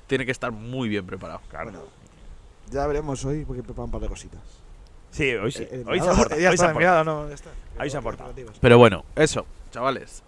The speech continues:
Speaker 1: Poco más en realidad, ¿eh?
Speaker 2: La verdad que
Speaker 3: Sí,
Speaker 1: Pero, coño, que
Speaker 3: no,
Speaker 1: hemos currado,
Speaker 2: más
Speaker 1: ¿eh?
Speaker 2: ganas, más ilusión,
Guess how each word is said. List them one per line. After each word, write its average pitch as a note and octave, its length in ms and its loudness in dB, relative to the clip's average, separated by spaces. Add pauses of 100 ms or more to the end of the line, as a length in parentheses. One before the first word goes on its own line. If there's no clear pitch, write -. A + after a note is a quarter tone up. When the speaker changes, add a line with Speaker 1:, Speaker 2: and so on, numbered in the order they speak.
Speaker 1:
Poco D3 200 -6
más G#2+ 260 -8
en A2 80 -6
realidad, - 420 -8
¿eh? - 180 -10
Speaker 2:
La G#2 100 -10
verdad F2 160 -8
que A#2+ 140 -8
Speaker 3:
Sí, C3+ 380 -8
Speaker 1:
Pero, B2+ 520 -2
coño, D3+ 300 -6
que C3+ 80 -8
Speaker 3:
no, F#3 80 -2
Speaker 1:
hemos F3+ 120 -6
currado, C#3+ 500 2
Speaker 2:
más E3+ 160 2
Speaker 1:
¿eh? - 20 -6
Speaker 2:
ganas, F3 360 4
más D3+ 200 2
ilusión, D3+ 720 4